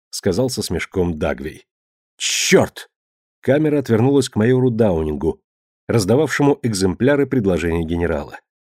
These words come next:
«Вы можете связать меня с шефом? У нее хотя бы звуковая связь есть?» «Нет, сэр, к сожалению». Дисплей П В О зажегся цветами, означающими внимание. Техник согнулся над ним. Что-то прошипел по голосовой связи.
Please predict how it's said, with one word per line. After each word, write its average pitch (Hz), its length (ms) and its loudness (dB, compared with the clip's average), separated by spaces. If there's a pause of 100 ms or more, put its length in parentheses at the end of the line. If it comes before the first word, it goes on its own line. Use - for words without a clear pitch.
(220)
«Вы 107 140 2
можете 156 260 4
связать 120 380 4
меня 107 180 4
с - 40 -2
шефом? - 440 -4 (360)
У 101 40 0
нее 135 200 8
хотя 135 260 2
бы 131 80 6
звуковая 127 500 4
связь 110 380 2
есть?» 180 340 4 (580)
«Нет, 98 800 2
сэр, 180 240 2
к - 40 -10
сожалению». 90 580 2 (680)
Дисплей 123 520 2
П 147 100 2
В 135 60 6
О 156 140 6
зажегся 120 500 2
цветами, 139 500 2
означающими 104 720 2
внимание. 85 640 -2 (1080)
Техник 151 380 4
согнулся 127 580 2
над 78 180 -2
ним. 69 260 -6 (460)
Что-то 151 320 2
прошипел 135 540 2
по 139 140 -2
голосовой 104 480 2
связи. 80 520 0